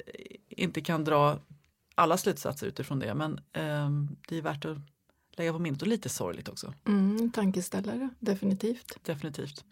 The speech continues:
Speaker 1: Men det är otroligt vackert. Har du
Speaker 2: Otroligt.
Speaker 1: körsbärsträd?
Speaker 2: Eh, jag har haft, eh, <laughs> det har varit en, en,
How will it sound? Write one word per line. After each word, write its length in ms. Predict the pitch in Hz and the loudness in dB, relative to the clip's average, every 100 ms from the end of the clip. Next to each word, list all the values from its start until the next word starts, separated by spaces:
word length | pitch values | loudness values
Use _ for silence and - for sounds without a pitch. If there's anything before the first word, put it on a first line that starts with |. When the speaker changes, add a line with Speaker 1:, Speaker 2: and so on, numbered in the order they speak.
| - - - - - _ - | -20 -20 -20 -20 -20 _ -2
Speaker 1:
Men 160 | 180 | 4
det 60 | 185 | 6
är 40 | |
otroligt 320 | 175 - 175 | 6 4 -2
vackert. 440 | 175 - - - - _ - - - | -2 -4 -8 -12 -16 _ -16 -10 4
Har 140 | - | 8
du 60 | 214 | 8
Speaker 2:
Otroligt. 60 | |
Speaker 1:
körsbärsträd? 560 | 311 285 262 196 147 143 - - - - - | 8 6 6 4 2 -2 -10 -14 -14 -14 -6
Speaker 2:
Eh, 120 | - 226 | 4 6
jag 180 | 220 | 8
har 100 | 240 | 8
haft, 560 | 240 339 233 - - - | 8 6 6 -2 -8 -6
eh, 280 | - 214 202 | 2 4 4
<laughs> 1120 | - 220 226 220 165 240 220 202 202 220 214 | 2 0 2 4 6 8 8 8 6 6 4
det 120 | 214 | 6
har 120 | 233 240 | 6 8
varit 360 | 233 226 233 | 6 6 4
en, 260 | 226 220 220 | 2 2 2
en, 460 | 233 214 208 233 | 2 2 2 -2